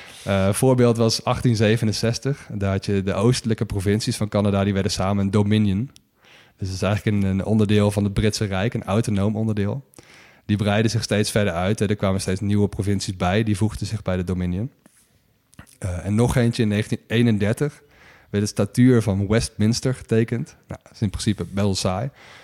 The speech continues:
Eh, maar het zorgde er in één klap voor dat Australië, Nieuw-Zeeland,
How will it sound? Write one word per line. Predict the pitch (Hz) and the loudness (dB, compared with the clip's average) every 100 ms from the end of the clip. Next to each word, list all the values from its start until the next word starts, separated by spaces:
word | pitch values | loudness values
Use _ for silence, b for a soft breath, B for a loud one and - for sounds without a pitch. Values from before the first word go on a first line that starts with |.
| B | B
Eh, | - 98 95 85 | -6 -4 -2 -4
maar | 110 113 | 0 0
het | - | 2
zorgde | 131 127 117 | 2 2 0
er | 110 | 2
in | 113 | 4
één | 151 | 2
klap | - 135 131 | 2 0 0
voor | - 110 127 139 | 2 4 4 2
dat | 117 107 - | 2 0 -2
Australië, | 107 104 117 110 139 151 151 | -4 -4 -2 0 0 0 2
Nieuw-Zeeland, | 131 110 104 104 123 135 175 - | 4 4 4 2 2 0 -2 -8